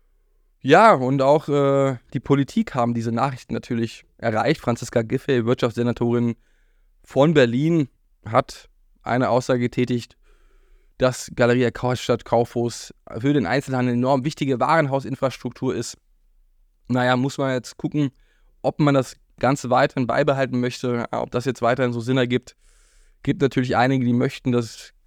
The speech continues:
gerne weiterhin tun und weiterhin im, im, äh, Galeria Karstadt Kaufhof bummeln.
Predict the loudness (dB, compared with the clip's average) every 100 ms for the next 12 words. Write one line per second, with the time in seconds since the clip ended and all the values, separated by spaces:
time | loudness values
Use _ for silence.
0 | _ 0 2 0 -4 -2 -2 -2 0 0
1 | 0 -4 -4 -2 -2 0 0 0 -2 _
2 | _ _ _ _ _ -4 0 2 2 2
3 | 2 2 2 2 0 -2 -4 -2 0 2
4 | 0 -2 0 2 2 0